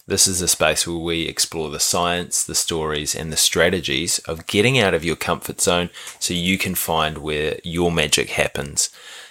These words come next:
Today's guest is pretty special. Um, her name is Sulaima Garani. She is a highly successful, um, business consultant, um, and she's helped countless major corporations become what they are today.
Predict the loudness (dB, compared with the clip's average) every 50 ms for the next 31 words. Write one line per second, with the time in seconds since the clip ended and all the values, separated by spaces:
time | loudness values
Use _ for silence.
0 | -20 _ _ -2 2 4 6 6 6 6 6 4 2 2 2 2 2 2 0 -2
1 | -4 -4 -2 -2 -2 2 2 2 2 4 2 2 2 2 2 0 0 0 -2 -4
2 | -6 -6 -6 -4 -4 -2 -2 -2 -4 -4 -8 -10 -12 -14 -12 -10 -8 -6 -4 -4
3 | -2 -4 -2 0 2 2 2 2 2 -2 -2 -2 -2 -2 -4 -4 -4 -4 -2 0
4 | 0 2 2 2 2 2 -2 -4 -6 -10 -16 -20 -20 -18 -18 -20 -20 -20 -20 -20
5 | _ _ 2 4 4 4 4 2 0 0 0 -2 0 2 2 4 4 2 2 0
6 | 0 0 0 0 0 -2 -4 -4 -2 -2 0 0 0 0 -2 -2 2 4 4 4
7 | 4 4 2 2 2 2 0 0 2 0 0 0 -2 -2 -2 -2 -2 -2 -2 0
8 | 0 0 -2 -2 _ _ _ -6 -4 -4 -4 -4 -6 -6 -8 -10 -14 -16 -18 -20
9 | _ _ _ _ _ _ _ -6 -6 -6 -8 -14 -20 -20 -20 _ _ _ _ _
10 | _ 4 4 4 4 4 2 0 0 0 0 0 2 4 4 4 4 2 0 -2
11 | -2 -4 -4 -2 0 2 2 2 2 0 -2 -4 -4 -4 -4 -4 0 2 2 2
12 | 4 2 2 2 2 2 0 -4 -10 -4 0 0 0 2 0 -2 -4 -4 -4 -4
13 | 0 2 2 2 2 0 -2 -6 -6 -6 -8 -8 -6 -6 -2 0 2 2 2 2
14 | 0 -2 -2 -6 -4 -2 -2 -2 -2 -4 -6 -4 -2 -2 0 -2 0 -2 -2 -2
15 | 2 2 4 4 4 4 2 2 0 0 0 2 2 2 4 2 2 -2